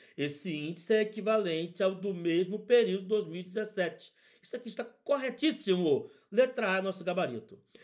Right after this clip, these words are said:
Letra B, as atividades econômicas no início deste ano têm, opa, joinha, consenso circunflexo, se mostrado,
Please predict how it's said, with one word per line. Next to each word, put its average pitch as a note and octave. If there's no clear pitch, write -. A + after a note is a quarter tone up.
Letra D#4+
B, A#3+
as A#3+
atividades C#4
econômicas A#3+
no G3+
início A3+
deste F#3+
ano F3
têm, F#3
opa, C#3
joinha, C#3
consenso D3
circunflexo, C#3+
se -
mostrado, D#3